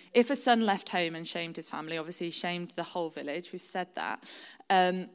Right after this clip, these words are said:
but there was something called a Kezazah ceremony that would happen. So,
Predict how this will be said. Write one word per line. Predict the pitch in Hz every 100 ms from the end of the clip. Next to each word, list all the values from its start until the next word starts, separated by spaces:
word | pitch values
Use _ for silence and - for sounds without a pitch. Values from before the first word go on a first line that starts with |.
| - 202
but | 220 196
there | 214
was | 208
something | 208 233 240 220
called | 220 196
a | 175
Kezazah | - - 196 190 185 180 180
ceremony | 180 165 160 160 156 156 143 -
that | 160 -
would | 170
happen. | - 196 - 90 135 - - - -
So, | - 208 185 180